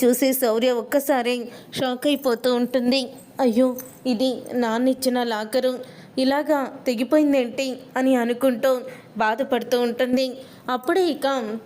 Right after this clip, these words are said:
తన మెడలో ఉన్న లాకెట్ని చూసి తీసుకొని అలా శివనారాయణ అయితే చూస్తూ ఉంటాడు.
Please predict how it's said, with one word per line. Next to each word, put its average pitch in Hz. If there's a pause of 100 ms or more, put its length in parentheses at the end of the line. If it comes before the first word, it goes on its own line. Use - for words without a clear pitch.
తన 262
మెడలో 247
ఉన్న 254
లాకెట్ని 254
చూసి 254 (340)
తీసుకొని 285 (540)
అలా 277
శివనారాయణ 262
అయితే 247 (120)
చూస్తూ 269
ఉంటాడు. 247